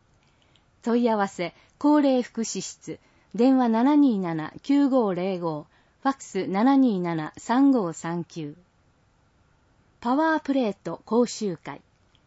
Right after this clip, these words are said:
対象、市内在住の六十歳以上の方。日時、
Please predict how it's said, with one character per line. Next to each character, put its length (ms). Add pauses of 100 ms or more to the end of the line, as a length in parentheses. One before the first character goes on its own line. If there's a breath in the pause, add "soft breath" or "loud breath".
(220)
対 200
象、 400 (240 soft breath)
市 160
内 240
在 240
住 260
の 200
六 300
十 140
歳 360
以 40
上 240
の 140
方。 380 (420)
日 260
時、 180